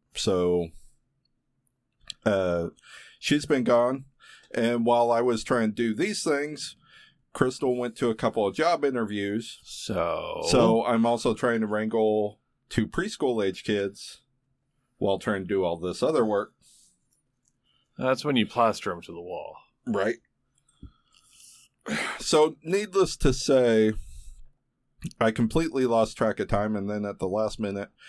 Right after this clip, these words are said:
Speaker 1: Crystal says it's okay for her fifteen-year-old nephew to, or cousin to come to the house. Um, Isaac.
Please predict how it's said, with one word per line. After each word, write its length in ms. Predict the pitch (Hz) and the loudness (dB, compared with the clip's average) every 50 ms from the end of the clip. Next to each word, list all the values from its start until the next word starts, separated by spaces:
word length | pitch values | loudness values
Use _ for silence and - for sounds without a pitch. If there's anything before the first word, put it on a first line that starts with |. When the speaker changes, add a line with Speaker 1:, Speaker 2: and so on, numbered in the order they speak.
| - - - - _ _ _ _ | -20 -20 -20 -20 _ _ _ _
Speaker 1:
Crystal 840 | - 113 110 - - - 110 104 104 104 101 101 101 101 98 98 | 2 2 2 2 -2 -2 0 0 2 2 2 2 2 2 0 -2
says 260 | - - 104 95 92 - | 0 0 0 0 0 -2
it's 160 | 95 - - | -4 -2 -2
okay 380 | 98 95 - 95 95 95 95 | -2 -2 0 0 0 0 0
for 240 | 92 - 95 90 87 | 0 -2 -4 -4 -2
her 220 | 98 92 92 90 85 | -2 -2 -2 -4 -4
fifteen-year-old 880 | - - 92 - - - 95 87 87 85 85 85 85 85 85 85 - 90 - - - _ _ _ _ _ _ _ _ _ _ _ _ _ _ _ _ _ - | -4 -4 -6 -4 -4 -6 -4 -4 -4 -4 -4 -4 -4 -4 -6 -8 -8 -10 -14 -16 -20 _ _ _ _ _ _ _ _ _ _ _ _ _ _ _ _ _ -2
nephew 600 | - 110 131 120 - 127 120 113 110 107 107 107 | 0 2 2 2 0 0 0 0 0 0 0 0
to, 380 | 110 110 98 98 98 95 95 - - _ _ _ _ _ _ _ _ | -2 -2 -2 0 -2 -2 -4 -6 -10 _ _ _ _ _ _ _ _
or 220 | - 101 95 92 | -2 -2 -2 0
cousin 380 | - 120 113 104 - 113 104 101 | 0 -2 -2 0 -2 -2 -2 -2
to 160 | 95 92 90 - _ _ | -2 -4 -4 -8 _ _
come 200 | - - 101 95 - | -2 -2 -2 -2 -2
to 100 | - 95 | -2 0
the 100 | 90 90 | 0 0
house. 420 | 95 92 90 90 - - - - - _ _ - - - - - _ _ _ - - | 0 0 0 0 -2 -4 -10 -14 -18 _ _ -20 -20 -20 -20 -20 _ _ _ -6 -4
Um, 560 | 92 92 87 87 85 85 85 82 82 82 - - - - - - - - _ _ _ _ _ _ _ _ _ _ _ _ _ _ _ _ _ _ _ - | -2 0 0 0 -2 -2 -4 -4 -6 -8 -10 -12 -18 -20 -20 -20 -20 -20 _ _ _ _ _ _ _ _ _ _ _ _ _ _ _ _ _ _ _ 0
Isaac. 320 | 87 90 90 85 90 90 | 0 0 0 0 -2 -4